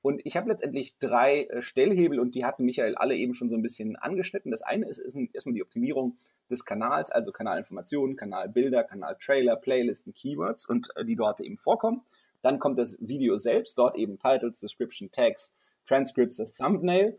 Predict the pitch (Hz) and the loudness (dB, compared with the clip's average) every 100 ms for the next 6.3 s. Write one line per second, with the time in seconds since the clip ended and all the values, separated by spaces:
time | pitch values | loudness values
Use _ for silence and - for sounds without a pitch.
0 | _ - 117 - 147 - 127 117 113 104 | _ -4 -2 0 -2 2 0 2 -2 0
1 | - - - 180 180 - 131 117 107 - | 0 0 2 2 2 0 0 2 0 -2
2 | - 185 180 190 214 269 _ _ _ _ | -4 -4 -2 0 -2 -6 _ _ _ _
3 | _ _ _ - - 151 131 - 113 180 | _ _ _ -20 -4 0 0 -2 -4 0
4 | 165 - - 175 - 190 151 170 160 139 | 2 2 2 2 2 0 0 0 0 0
5 | - 107 - 147 165 196 180 185 170 170 | 0 -4 -2 -2 0 -2 -4 -8 -8 -4
6 | 143 175 | -2 0